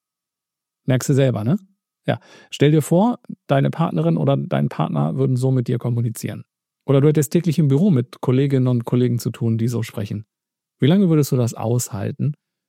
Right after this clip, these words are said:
bis du das Gespräch suchst, um eine Änderung herbeizuführen?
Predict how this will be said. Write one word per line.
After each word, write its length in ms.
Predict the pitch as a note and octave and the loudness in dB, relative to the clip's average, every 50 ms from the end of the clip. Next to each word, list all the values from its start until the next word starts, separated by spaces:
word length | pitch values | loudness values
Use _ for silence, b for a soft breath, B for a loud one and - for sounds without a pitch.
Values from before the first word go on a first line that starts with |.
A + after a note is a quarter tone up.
| _ _ - | _ _ -4
bis 140 | C3+ A#2 - | -4 -2 0
du 200 | - B2+ B2 A#2+ b b b b b b | 0 -2 -2 -2 b b b b b b
das 160 | - B2 - | -8 -8 -6
Gespräch 520 | - - - - - - A#2+ C3 E3+ F3+ - | -6 -6 -8 -8 -6 -2 0 0 0 -2 -2
suchst, 380 | - F#3+ G#3+ B3 C4+ - - | -2 -2 -2 -2 -2 -4 -4
um 100 | D#3+ C3+ | -2 -2
eine 180 | C3 B2+ - - _ _ _ | 0 -2 -2 -4 _ _ _
Änderung 420 | _ C#3+ C#3 E3 E3+ E3+ F3+ F3 | _ 0 0 2 2 2 0 0
herbeizuführen? 760 | - E3 D3+ - D#3 F3 - - D#3 - - F3+ G3+ A3 A3+ | 0 -2 -2 0 -2 -2 -4 -6 -6 -4 -2 0 0 0 -2